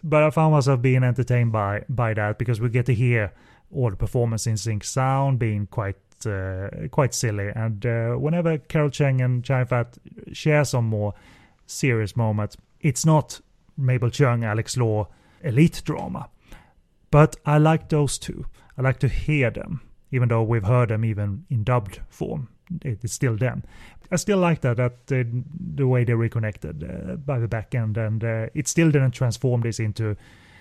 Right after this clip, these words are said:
this, uh, new take on the romantic comedy. It's a Lunar New Year movie. And it was easy to accept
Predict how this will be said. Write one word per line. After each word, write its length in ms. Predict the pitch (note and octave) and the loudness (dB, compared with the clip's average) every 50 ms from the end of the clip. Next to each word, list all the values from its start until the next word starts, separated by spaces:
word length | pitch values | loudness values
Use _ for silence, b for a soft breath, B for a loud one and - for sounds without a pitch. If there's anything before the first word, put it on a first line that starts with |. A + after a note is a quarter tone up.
| b b b _ _ | b b b _ _
this, 480 | - D3 B2 C3+ A#2 G#2+ - - - - | -6 -2 0 0 0 -2 -2 -4 -4 -2
uh, 300 | C#3 A#2 G#2+ G#2+ G#2 G#2+ - _ _ _ | 0 0 0 -2 -2 -4 -8 _ _ _
new 260 | C#3 B2 A2+ B2+ C#3 | -2 0 2 2 2
take 420 | B2 - - - - - - - - _ - | 0 -2 -6 -10 -10 -14 -16 -20 -20 _ -4
on 100 | - B2+ | -2 -2
the 60 | G#2+ | 0
romantic 360 | G#2+ A2 G#2+ G#2 G2+ - A2+ - | 0 -2 -2 -2 -4 -4 -4 -4
comedy. 420 | - B2 A2+ A#2+ - - - C3+ - | -4 -4 -4 -4 -6 -8 -10 -8 -6
It's 160 | C#3 B2 - | -4 -2 -2
a 60 | C3+ | -2
Lunar 280 | A2 A2 G#2 G#2 G2+ G2+ | -2 -2 -2 -2 -4 -4
New 140 | G2+ - - | -6 -6 -8
Year 160 | D2+ D#2+ E2 | -8 -8 -8
movie. 240 | F#2+ G2 - - - b b b b b b b b b b _ _ | -10 -10 -10 -12 -16 b b b b b b b b b b _ _
And 680 | - C#3 A#2+ A#2 A2+ A2+ A2 A2 A2 G#2+ G#2 A2 A2 - - - - - _ _ _ - | -2 -2 0 0 0 0 0 0 0 0 -2 -4 -4 -6 -10 -12 -14 -16 _ _ _ -6
it 80 | F3 D3+ | -2 0
was 160 | B2+ A#2+ - | 0 2 2
easy 200 | C3 A#2 F#2 A2+ - | 0 0 0 -2 -4
to 100 | - A2 | -4 -4
accept 480 | - - - A#2+ A2 - - _ - | -4 -2 -2 -2 -2 -4 -8 _ -16